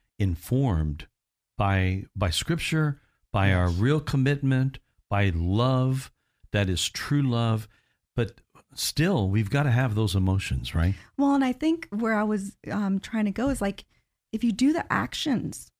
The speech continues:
Speaker 3: of love, the feelings will catch up.
Speaker 1: That's right. That's right. It, they'll catch up.
Speaker 3: You may
Speaker 1: It
Speaker 3: not
Speaker 1: will
Speaker 3: feel
Speaker 1: even
Speaker 3: like
Speaker 1: out.
Speaker 3: doing it,
Speaker 1: Yeah.
Speaker 3: but the more that you do,
Speaker 1: Yeah.
Speaker 3: the feelings come.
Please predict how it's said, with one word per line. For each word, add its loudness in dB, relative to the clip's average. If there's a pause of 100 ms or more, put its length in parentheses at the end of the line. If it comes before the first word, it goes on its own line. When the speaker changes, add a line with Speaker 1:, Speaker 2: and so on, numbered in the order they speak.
(380)
Speaker 3:
of -2
love, -6 (1300)
the -6
feelings 0
will -2
catch -6
up. -6
Speaker 1:
That's 2
right. 0 (420)
That's -2
right. -2 (420)
It, -2
they'll 0
catch -2
up. -4 (120)
Speaker 3:
You 0
may 2
Speaker 1:
It 0
Speaker 3:
not 2
Speaker 1:
will 0
Speaker 3:
feel 4
Speaker 1:
even 4
Speaker 3:
like 2
Speaker 1:
out. -2
Speaker 3:
doing -4
it, -4
Speaker 1:
Yeah. 2 (920)
Speaker 3:
but -4
the -4
more -2
that -6
you -6
do, -4 (520)
Speaker 1:
Yeah. -4 (160)
Speaker 3:
the -10
feelings -8
come. -14